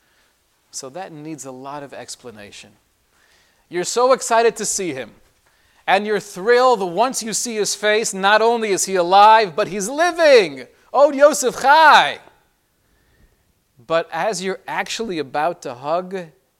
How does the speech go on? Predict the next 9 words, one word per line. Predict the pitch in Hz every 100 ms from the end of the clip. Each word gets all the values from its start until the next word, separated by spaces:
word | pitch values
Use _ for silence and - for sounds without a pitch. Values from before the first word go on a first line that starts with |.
| _ 131
and, | 131 135
and, | 131 131
and | 123 120
say | 160
Shalom | 147 - 160 147
Aleichem, | 117 117 147 - 196 202 _ _ _ _ -
you | 135
have | 147 151
to | 160 135